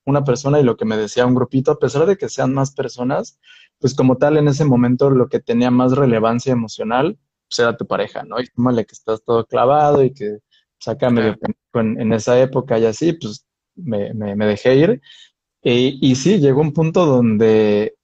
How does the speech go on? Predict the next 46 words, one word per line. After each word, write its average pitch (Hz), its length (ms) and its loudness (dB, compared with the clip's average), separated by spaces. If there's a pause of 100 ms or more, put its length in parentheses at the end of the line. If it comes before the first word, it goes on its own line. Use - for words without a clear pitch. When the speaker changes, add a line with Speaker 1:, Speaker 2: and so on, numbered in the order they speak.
(240)
Speaker 1:
afortunadamente 151 840 2
no 135 180 2
perdí 127 220 2
esas 123 200 -2
amistades, 117 500 -2
o 120 60 -6
sea, 110 140 -4
son 123 180 -2
amistades 117 440 0
que - 120 -16
inclusive 110 480 -4
sigo 120 240 0
teniendo 107 560 -4
hasta 104 240 -10
la 101 140 -6
fecha, 190 400 -2 (800)
pero 143 240 2
sí 143 200 -4
en 180 140 2
su 208 100 -2
momento, 143 480 2
si 147 120 -2
me, 135 200 2
si 135 120 -2
hubiera 185 240 2
puesto 180 260 -4
más 165 180 0
atención, 135 720 -4
o - 300 -20
sea, 123 180 0
si - 160 -4
realmente 151 440 0
hubiera 151 200 4
sido 139 220 2
más 135 240 0
observador 110 560 -4
y 117 40 0
así 110 180 -8
como, 113 200 -6
a 110 40 0
ver, 117 160 0
neta, 139 280 -2
¿qué 165 100 -4
está 143 220 -4
pasando? 107 440 -8
Como, 110 320 -6